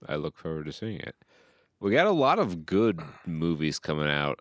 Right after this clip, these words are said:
and it seems like that's kind of the, the play now, is you put out your, like, Academy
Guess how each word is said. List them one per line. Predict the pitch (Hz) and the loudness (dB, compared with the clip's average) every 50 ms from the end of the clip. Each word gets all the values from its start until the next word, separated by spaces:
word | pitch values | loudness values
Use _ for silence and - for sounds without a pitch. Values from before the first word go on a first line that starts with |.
| _ - | _ -10
and | 71 73 73 71 65 - | -8 -6 -6 -6 -8 -10
it | - | -8
seems | - - 123 127 123 127 | -6 -4 -4 -4 -2 0
like | 131 123 104 - _ _ - | 0 0 0 -2 _ _ 0
that's | - 82 80 - - | 0 0 0 0 -4
kind | - - 87 85 80 | -4 -2 0 0 0
of | 78 - | 0 -2
the, | - 71 65 - _ - | -4 -6 -8 -8 _ -8
the | 71 | -8
play | - - - 64 65 71 | -4 -2 0 0 2 2
now, | 71 78 82 85 90 - _ _ - | 2 2 0 0 -2 -4 _ _ -4
is | - 78 71 73 | -4 -4 -4 -4
you | - | -8
put | - - - 82 | -6 -2 0 2
out | 78 76 - - | 2 2 0 -2
your, | - 87 80 73 50 | -2 -2 -2 -2 -2
like, | - - - 62 57 - - - - - _ _ _ _ _ _ _ _ _ _ _ _ _ _ _ _ _ _ _ _ - - _ _ _ _ _ _ _ _ _ _ _ _ _ _ _ _ _ - | -4 -4 -4 -4 -4 -6 -10 -18 -20 -20 _ _ _ _ _ _ _ _ _ _ _ _ _ _ _ _ _ _ _ _ -20 -20 _ _ _ _ _ _ _ _ _ _ _ _ _ _ _ _ _ -6
Academy | - - - - 85 76 78 82 85 87 87 90 87 87 | -6 -4 -2 0 0 2 2 2 2 2 0 0 0 -4